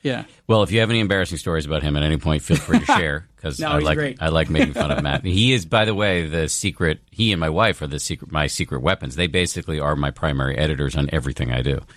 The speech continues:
Speaker 1: Right.
Speaker 2: Um, and Matt was, Matt came up with many of the best ideas that went into Ten percent Happier, and if he ever asks me to repeat that, I won't.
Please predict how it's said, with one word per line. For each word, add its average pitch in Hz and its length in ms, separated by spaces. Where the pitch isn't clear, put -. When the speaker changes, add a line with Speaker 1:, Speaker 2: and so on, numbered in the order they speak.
Speaker 1:
Right. 127 200
Speaker 2:
Um, 76 200
and 76 120
Matt 90 220
was, 76 360
Matt 90 260
came 80 200
up 73 120
with 73 100
many 73 240
of 69 80
the 65 80
best 71 240
ideas 69 340
that 67 120
went 67 180
into 71 240
Ten 65 160
percent 65 240
Happier, 65 300
and 64 160
if - 120
he 78 100
ever 67 320
asks 76 280
me 76 100
to 67 60
repeat 71 320
that, 67 140
I 67 40
won't. 69 320